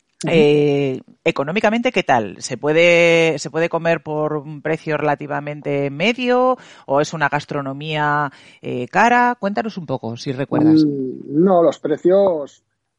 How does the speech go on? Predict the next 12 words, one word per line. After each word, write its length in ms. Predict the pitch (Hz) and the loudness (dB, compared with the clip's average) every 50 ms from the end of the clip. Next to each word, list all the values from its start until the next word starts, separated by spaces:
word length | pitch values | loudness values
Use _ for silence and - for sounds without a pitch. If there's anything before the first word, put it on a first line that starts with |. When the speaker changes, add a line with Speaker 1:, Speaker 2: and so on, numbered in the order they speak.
| _ - | _ -20
Speaker 1:
no 220 | 143 139 - 151 | -20 -14 -10 -6
los 140 | 165 196 208 | -6 -4 -4
recuerdo 580 | 175 160 - 151 135 127 135 131 127 120 117 107 | -4 -6 -6 -8 -10 -10 -10 -10 -10 -12 -14 -14
caros, 440 | _ 123 127 147 143 123 110 104 - | _ -12 -10 -10 -10 -10 -12 -14 -18
o 20 | |
sea, 140 | - - 131 | -14 -10 -8
los 200 | 127 127 127 120 | -8 -8 -6 -6
recuerdo 400 | 127 120 135 135 127 127 139 143 | -6 -6 -4 -4 -2 0 0 0
más 140 | 147 147 127 - | 0 0 -2 -4
o 20 | |
menos 340 | 139 131 127 135 135 139 123 | -6 -6 -6 -6 -6 -6 -6
normales, 800 | 143 135 127 127 120 120 123 131 127 135 131 131 127 120 - - | -6 -4 -4 -4 -4 -4 -2 -2 0 0 0 -2 -2 -4 -8 -12